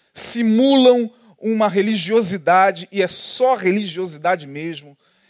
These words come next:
é só aparência de religioso, é só fala de religioso, acusação de religioso, apontar de dedos de um religioso, mas ele não serve de sombra e nem consegue alimentar a vida de ninguém.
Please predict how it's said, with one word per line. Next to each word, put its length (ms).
é 140
só 220
aparência 680
de 120
religioso, 760
é 100
só 180
fala 480
de 120
religioso, 720
acusação 840
de 100
religioso, 760
apontar 560
de 100
dedos 540
de 140
um 40
religioso, 600
mas 260
ele 400
não 500
serve 680
de 140
sombra 540
e 100
nem 260
consegue 460
alimentar 760
a 120
vida 300
de 280
ninguém. 640